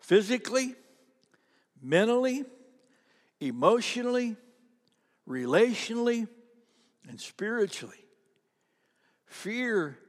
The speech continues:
is hard on us. Um, people who have a lot of anxiety and a lot of fear, uh, it takes its toll on them.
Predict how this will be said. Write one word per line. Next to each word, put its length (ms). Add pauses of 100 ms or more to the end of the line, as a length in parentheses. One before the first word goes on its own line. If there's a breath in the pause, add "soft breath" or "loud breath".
(240)
is 220
hard 680
on 200
us. 300 (560 soft breath)
Um, 240
people 480
who 140
have 300 (100)
a 80
lot 360
of 100
anxiety 680
and 120
a 40
lot 360
of 100
fear, 480 (360 loud breath)
uh, 180
it 220
takes 340
its 220
toll 340
on 160
them. 160